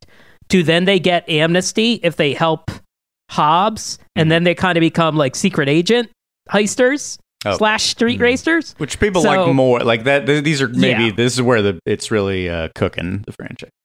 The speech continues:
Speaker 1: Yes.
Speaker 2: Mm.
Speaker 1: Um,
Speaker 3: Mm-hmm.
Speaker 1: and it kind of lets them do anything. Like, I mean, Vin Diesel does, like, Spider-Man stuff with, like,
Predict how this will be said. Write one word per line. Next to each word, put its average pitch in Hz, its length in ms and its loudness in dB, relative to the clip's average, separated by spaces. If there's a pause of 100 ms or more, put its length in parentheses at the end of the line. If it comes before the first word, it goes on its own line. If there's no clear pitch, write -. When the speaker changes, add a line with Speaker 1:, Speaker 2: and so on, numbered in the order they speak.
(400)
Speaker 1:
Yes. - 540 -4 (180)
Speaker 2:
Mm. 78 80 -12 (360)
Speaker 1:
Um, 135 340 0
Speaker 3:
Mm-hmm. 95 160 -10
Speaker 1:
and 190 140 0
it 190 180 0
kind 381 360 0
of 285 160 -2
lets 208 340 0
them 202 340 2 (180)
do 214 400 4
anything. 175 840 0 (140)
Like, 170 440 0
I 180 160 2
mean, 180 220 4
Vin 226 240 2
Diesel 247 360 2
does, 170 220 0
like, 165 200 0
Spider-Man 165 640 0
stuff - 440 -2
with, 151 180 0
like, 139 340 -2